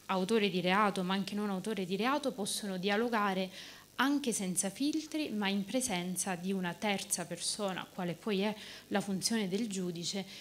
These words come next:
che in qualche modo può fare da mediatore e può assumere quell'autorevolezza che consente al soggetto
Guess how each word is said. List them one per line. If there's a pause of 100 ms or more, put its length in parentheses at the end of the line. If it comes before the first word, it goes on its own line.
(160)
che
in
qualche
modo
può
fare
da
mediatore
e
può
assumere
quell'autorevolezza
che
consente (120)
al
soggetto